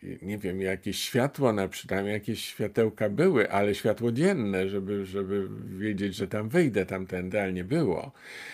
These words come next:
I, i wpadłem w panikę, że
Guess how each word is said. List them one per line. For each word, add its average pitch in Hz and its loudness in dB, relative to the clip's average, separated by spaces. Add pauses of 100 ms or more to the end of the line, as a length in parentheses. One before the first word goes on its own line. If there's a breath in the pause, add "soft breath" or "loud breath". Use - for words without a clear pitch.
(600 loud breath)
I, 117 2 (140)
i 104 -2
wpadłem 95 -2
w 120 -14
panikę, 95 0
że 95 -2